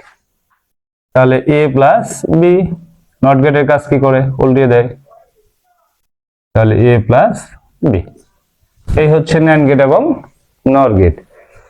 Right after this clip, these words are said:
ন্যান্ড গেট এবং নর গেট এই দুইটা গেটকে আবার সার্বজনীন গেট বলা হয়, এটা বলেছিলাম। সর্বজনীন গেট, সর্ব-,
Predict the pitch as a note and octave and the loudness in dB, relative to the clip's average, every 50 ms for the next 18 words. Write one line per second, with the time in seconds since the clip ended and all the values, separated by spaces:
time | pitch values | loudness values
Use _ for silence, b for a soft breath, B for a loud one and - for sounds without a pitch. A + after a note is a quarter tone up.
0 | b b _ _ A#2 B2 D3+ E3+ F#3+ G3 F#3+ G3 G3 G3 F#3 F#3+ F3 F#3 F3+ F3 | b b _ _ -2 0 0 0 0 2 2 2 2 2 2 2 2 2 2 2
1 | F3 F3 F3+ E3 D3+ C#3+ D3+ D#3+ D#3+ D#3+ D3+ C#3 C#3+ C#3+ C3 D3+ C3+ D3 C#3+ - | 2 2 2 2 2 2 0 2 2 2 2 2 2 2 2 2 0 0 -2 -2
2 | - D3+ D3 C#3 C#3+ E3 F#3 - - D3 C#3+ C#3+ D3 D3 C#3+ C#3+ C#3+ C#3 C3 B2 | -4 -4 -2 0 0 -2 -2 -2 -2 -2 0 2 2 2 2 2 2 2 2 2
3 | B2+ A2+ A#2 C3 C3 C3 B2 B2+ C#3 D3+ D3 - B2 A2+ A#2+ B2 A#2+ A2 - C3 | 2 2 2 2 2 2 2 2 2 0 0 0 2 2 2 2 0 0 0 0
4 | C#3 D3 D#3 - - C3+ B2+ C3 B2+ C3 B2+ A#2+ A#2 A#2 C3+ C#3 - - C#3 C#3 | -2 -2 -2 -2 -2 0 0 2 2 2 2 2 2 2 0 -2 -4 -4 -2 -2
5 | C#3+ | 0